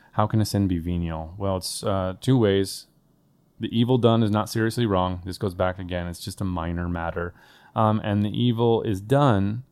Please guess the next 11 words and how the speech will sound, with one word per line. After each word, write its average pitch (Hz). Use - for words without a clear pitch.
in 117
a 104
way 101
that 95
the 101
sin-, 101
sinner, 101
the 98
sinner, 90
excuse 92
me, 90